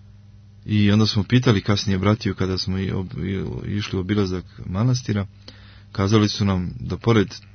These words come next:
tih monaha ima još pedeset iskušenika i još tako pedeset,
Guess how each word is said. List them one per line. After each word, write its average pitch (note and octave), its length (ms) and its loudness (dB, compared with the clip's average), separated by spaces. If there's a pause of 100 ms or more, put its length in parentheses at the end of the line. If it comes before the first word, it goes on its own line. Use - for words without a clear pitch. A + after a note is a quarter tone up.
tih A2+ 260 0
monaha G2 420 -2
ima A2+ 180 2
još G#2+ 200 2
pedeset G2 400 -2
iskušenika G#2 720 -4
i A#2+ 80 4
još C3+ 300 0 (480)
tako A2+ 220 -4
pedeset, G#2 640 0